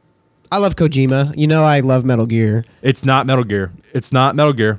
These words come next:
Speaker 2: That's, a lot of people are getting really pissed off because it's not that. And that's where I'm gonna tie into this next. A lot of places, es-, especially I G N, I'm gonna use them as the main qualifier in this,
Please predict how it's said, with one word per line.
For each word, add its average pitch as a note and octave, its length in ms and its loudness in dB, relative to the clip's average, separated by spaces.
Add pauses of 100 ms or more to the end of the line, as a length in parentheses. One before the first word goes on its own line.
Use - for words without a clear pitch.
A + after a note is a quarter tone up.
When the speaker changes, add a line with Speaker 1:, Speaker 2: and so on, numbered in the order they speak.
Speaker 2:
That's, - 640 -4
a C3 80 0
lot C3+ 220 2
of D3+ 60 -4
people D3+ 260 -2
are D3 180 4
getting C3 240 -2
really C3 220 0
pissed - 260 -4
off C3 320 0 (320)
because A#2+ 220 -2
it's A2+ 160 -14
not A2+ 240 -2
that. F#2 240 -4
And A#2 100 -4
that's C3 180 -4
where C3 180 -4
I'm B2+ 60 -2
gonna B2 160 -2
tie A#2+ 180 -4
into A2+ 160 -6
this G2 120 -10
next. A2 340 -6 (680)
A G#2+ 60 -6
lot A#2 340 0
of F#3+ 80 -6
places, C#3+ 800 -2
es-, B2 100 -10 (340)
especially E3 420 -4
I C#3+ 200 0
G B2+ 300 -6
N, A2+ 160 -2
I'm A2 80 -2
gonna B2 140 -2
use B2+ 200 -2
them A#2+ 240 0
as A2 160 -2
the G#2+ 80 -8
main G#2 240 -2
qualifier G#2 480 -4
in G2 80 -8
this, F#2+ 240 -8